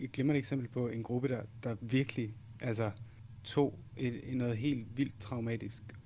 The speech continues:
og så endte med at få noget meget, meget smukt ud af det, og var med til at samle ikke bare dem selv, og, men hele fodbold Danmark, ikke? Øhm, altså, man, man har aldrig set, tænker jeg, et fodbold Danmark så samlet og så peaket, som, som under, under den slutrunde,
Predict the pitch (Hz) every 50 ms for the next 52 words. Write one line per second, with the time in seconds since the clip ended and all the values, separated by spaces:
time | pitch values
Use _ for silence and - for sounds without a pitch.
0 | - - 113 107 139 131 120 127 131 127 - 139 127 120 113 - 127 120 120 117
1 | 113 113 113 120 127 123 123 120 - - - 139 135 135 - - 131 127 120 117
2 | 113 113 117 113 110 107 107 110 117 120 - - 143 131 - - 127 120 113 123
3 | 127 127 123 120 - - 117 120 120 120 117 - - - 143 143 143 - - -
4 | - 117 117 113 110 110 113 113 - - - - - - - - - - - -
5 | - - - 123 117 117 123 131 135 123 - - 127 123 135 120 - 117 113 113
6 | 113 113 127 135 131 - - - - 127 123 123 117 113 113 110 107 107 107 104
7 | 110 - - 120 113 120 120 117 117 117 113 117 117 120 117 113 110 110 107 127
8 | 127 117 117 117 - 175 - - 131 127 123 120 120 117 - - - 143 139 127
9 | - - - 131 123 120 117 113 110 - - 123 127 127 - 123 113 113 113 117
10 | - - - - - 117 - - - 117 113 113 117 123 120 113 - 123 - -
11 | - 131 127 127 127 139 131 123 113 - - - - 113 104 104 104 104 - -
12 | - - - - 110 107 113 117 117 113 110 107 104 104 104 101 - - - -
13 | - - - - - 123 117 110 113 117 117 - - 120 110 - 113 110 107 104
14 | 107